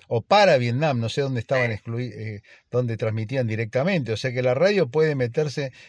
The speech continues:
Speaker 1: en cualquier parte prácticamente. Es un medio
Speaker 2: Claro.
Speaker 1: muy amplio, como es quizás el más primitivo, el más simple, es el más fácil de adaptarlo. Incluso hasta puede ser transmitido de elementos móviles,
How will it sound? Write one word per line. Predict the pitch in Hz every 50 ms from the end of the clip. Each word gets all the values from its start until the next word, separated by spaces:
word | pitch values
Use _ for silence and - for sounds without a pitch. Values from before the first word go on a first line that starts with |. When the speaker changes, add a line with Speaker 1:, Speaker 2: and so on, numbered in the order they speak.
| _ _
Speaker 1:
en | - 123 127
cualquier | 123 139 135 139 - 202 190 170
parte | - 247 220 156 117 - 117 104
prácticamente. | 95 107 107 101 - 110 101 101 107 101 101 95 92 90 85 - 92 90 85 _ _ _ _ _
Es | - 120 - -
un | 131 131 131
medio | 143 151 156 151 147 143 135
Speaker 2:
Claro. | 127 127
Speaker 1:
muy | 139 160 165 185 214
amplio, | 214 170 139 113 123 120 101
como | 123 127 135 151 175
es | 180 170
quizás | - 165 143 156 156 151
el | 160 151
más | 151 156 151 - _
primitivo, | - 151 147 147 151 143 - 185 180 160 139 131
el | 131
más | 135 160 156 -
simple, | - - 202 175 151 135 123 139 143 156 170 165 - - - - _
es | 127 127 123 -
el | 160 156
más | 156 156 151 131
fácil | - 185 180 165 - 190 165
de | 143 135
adaptarlo. | 127 123 123 120 - 180 160 139 107 107 101 104
Incluso | 107 107 127 160 160 - 175
hasta | 143 151 135
puede | 120 135 139 131 127
ser | - - 147 156 175 175 - - - - - _ _ -
transmitido | 120 120 120 120 120 120 117 151 165 185 185 165
de | 139 120
elementos | 117 117 117 135 147 123 143 127
móviles, | 143 208 254 202 131 107 90 90 80 - - - _